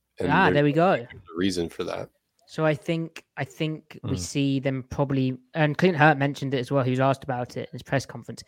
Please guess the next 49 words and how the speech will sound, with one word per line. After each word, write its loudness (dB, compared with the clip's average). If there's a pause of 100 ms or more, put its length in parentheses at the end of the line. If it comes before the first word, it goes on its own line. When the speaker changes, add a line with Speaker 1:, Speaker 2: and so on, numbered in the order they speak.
Speaker 2:
He 0
mentioned 0
playing 2
with 0
a 2
big 2
five. 4 (320)
I 0
think -2
they'll, 4
might 2
have -2
to -10
do 2
that 0
for -12
power, 4
like, -8 (440)
or 6 (460)
n-, -8
do 8
a 6
movement 2
into -6
it -2
or -6
something, -4
'cause 2
you 4
gotta 8
protect 0
Speaker 1:
Yeah. -4
Speaker 2:
the -2
backside 0
linebacker. -6
I'll 0
just -12
draw 2
that 2
up. -2 (260)
Speaker 1:
Or, 8
I 4
mean, 0 (300)
fire 4
zone 4
with -4
that -6
movement, -4
right? -2